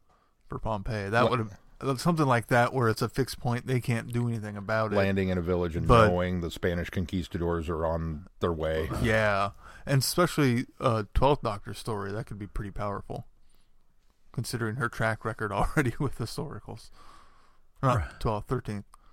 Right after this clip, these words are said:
Speaker 1: You know what I meant.
Speaker 2: I know what you meant.
Speaker 3: We know
Speaker 1: Yeah.
Speaker 3: what you meant. You did up. You pulled a Glenn.
Speaker 1: I did.
Speaker 3: Very good. All right. Well, uh, let's move on to this week's reviews.
Speaker 1: Classic Doctors, New Monsters.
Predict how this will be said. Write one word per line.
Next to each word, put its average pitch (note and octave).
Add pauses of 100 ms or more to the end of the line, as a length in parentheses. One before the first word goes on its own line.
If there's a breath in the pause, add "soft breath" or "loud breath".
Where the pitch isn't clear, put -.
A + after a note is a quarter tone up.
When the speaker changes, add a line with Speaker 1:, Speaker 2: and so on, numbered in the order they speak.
(760 soft breath)
Speaker 1:
You C3
know A#2
what A2
I -
meant. F#2+ (180)
Speaker 2:
I G2+
know F#2+
what C#2
you -
meant. G#2
Speaker 3:
We C3
know A#2
Speaker 1:
Yeah. A#2
Speaker 3:
what G2
you -
meant. - (1200)
You B2
did A2
up. F#2+
You B2
pulled C3+
a C3
Glenn. B2 (200)
Speaker 1:
I A#2
did. A#2 (2000 soft breath)
Speaker 3:
Very C#3+
good. A3
All C#3+
right. A#3+
Well, C#3+ (400)
uh, A#2+
let's F#3
move C3+
on D#3+
to D3+
this D#3+
week's F3+
reviews. D#3+ (1300 loud breath)
Speaker 1:
Classic G3
Doctors, D#3+
New C#3
Monsters. A2